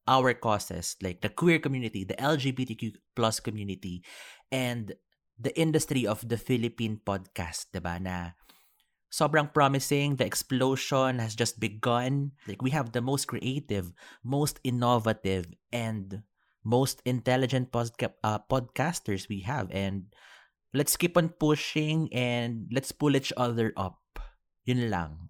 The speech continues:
And, of course, with that achievement, with that, um, feature, or, like, with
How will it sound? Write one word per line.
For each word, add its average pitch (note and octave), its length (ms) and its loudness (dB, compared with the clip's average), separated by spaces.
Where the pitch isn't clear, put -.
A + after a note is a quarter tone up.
And, F#2 540 -2
of C3 100 -8
course, F3 640 8
with D3+ 160 4
that E3 320 6
achievement, D#3 600 2
with A#2+ 160 2
that, A#2+ 480 6
um, G#2+ 220 0
feature, A#2+ 640 0
or, G2+ 80 -2
like, G#2 220 -2
with A#2 120 -2